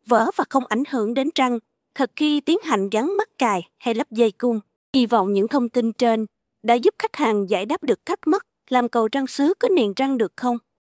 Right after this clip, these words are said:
Bên cạnh đó, khi thực hiện bất kỳ biện pháp thẩm mỹ nào, nếu khách hàng muốn đảm bảo hiệu quả và an toàn cho sức khỏe,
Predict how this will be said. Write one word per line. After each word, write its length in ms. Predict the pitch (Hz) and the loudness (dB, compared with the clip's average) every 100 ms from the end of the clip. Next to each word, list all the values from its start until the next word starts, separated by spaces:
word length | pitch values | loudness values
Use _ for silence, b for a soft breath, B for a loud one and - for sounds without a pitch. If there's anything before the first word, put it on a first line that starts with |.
| - | -4
Bên 160 | 220 | -4
cạnh 240 | 220 190 202 | -4 -4 -4
đó, 280 | 220 247 427 _ _ _ | -4 -4 -6 _ _ _
khi 120 | - | -2
thực 200 | 277 247 | 0 0
hiện 280 | 233 202 196 | -2 -2 -2
bất 200 | 311 - | -6 -4
kỳ 140 | 254 214 | -4 -2
biện 200 | 214 202 | -2 -2
pháp 200 | 415 - | -4 -2
thẩm 220 | 277 247 | -2 0
mỹ 200 | 262 208 | 2 2
nào, 380 | 294 311 247 208 - _ _ 262 | 0 0 -2 -4 -8 _ _ -2
nếu 200 | 285 359 | 0 0
khách 220 | - - | -4 -2
hàng 240 | 254 214 | -2 0
muốn 180 | 254 403 | 0 0
đảm 180 | 240 262 | 0 2
bảo 140 | 226 | 0
hiệu 260 | 269 233 185 | 0 -2 -2
quả 340 | - 208 214 359 _ _ - | 0 0 -2 -6 _ _ 0
và 180 | 220 | 0
an 220 | 208 254 269 | 2 0 0
toàn 240 | 240 196 | -2 -2
cho 120 | 226 | -4
sức 140 | - - | -4 -4
khỏe, 280 | - 185 | -4 -2